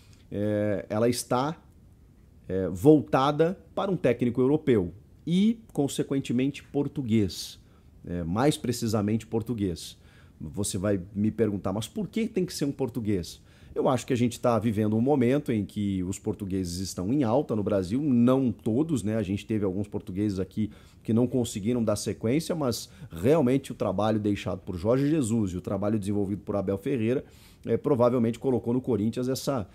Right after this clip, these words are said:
essa necessidade de trazer um estrangeiro. É, o que acabou, inclusive, mudando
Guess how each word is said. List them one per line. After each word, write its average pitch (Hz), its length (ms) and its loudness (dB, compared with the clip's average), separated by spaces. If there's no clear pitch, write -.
essa 95 220 -4
necessidade 120 800 0
de 123 60 -4
trazer 113 500 2
um 120 220 0
estrangeiro. 120 600 2
É, 95 400 -2
o 151 80 2
que - 180 0
acabou, 160 560 4
inclusive, 170 680 0
mudando 220 720 2